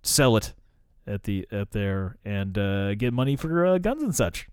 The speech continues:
Um, it, it's very much like the, uh, Resident Evil four. There was a, I don't know,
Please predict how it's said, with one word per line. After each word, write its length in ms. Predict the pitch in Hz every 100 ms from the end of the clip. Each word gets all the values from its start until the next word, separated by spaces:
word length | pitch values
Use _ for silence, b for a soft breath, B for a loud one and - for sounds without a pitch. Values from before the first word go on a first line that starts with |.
| _ b b b b b b b b b b b _
Um, 500 | 120 117 110 104 95 - _ _ _ _ _ _ _ _ _ _ _ _ _ _ 123
it, 180 | 143 175 180
it's 200 | 165 -
very 220 | 180 185
much 260 | 175 170 -
like 240 | 151 139
the, 300 | - 127 120
uh, 380 | 113 107 107 104 90
Resident 320 | 107 139 135 139
Evil 220 | 101 92
four. 580 | - 113 101 92 82 - _ _ _ _
There 160 | 117 107
was 220 | 104 98
a, 380 | 101 98 95 92 - - _ _ _ _ _ _ _ _ _ _ -
I 60 | 104
don't 180 | 107 101
know, 560 | 95 92 92 64 95